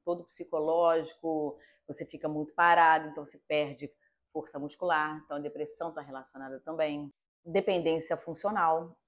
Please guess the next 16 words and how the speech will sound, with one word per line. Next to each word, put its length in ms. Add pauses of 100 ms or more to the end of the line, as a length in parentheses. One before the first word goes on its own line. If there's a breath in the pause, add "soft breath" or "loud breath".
(200)
ou 80
seja, 360
o 80
que 120
você 280
fazia 720
antes 280
da 120
queda, 380
você 280
começa 560
a 40
depender 540
de 100
outras 240
pessoas. 680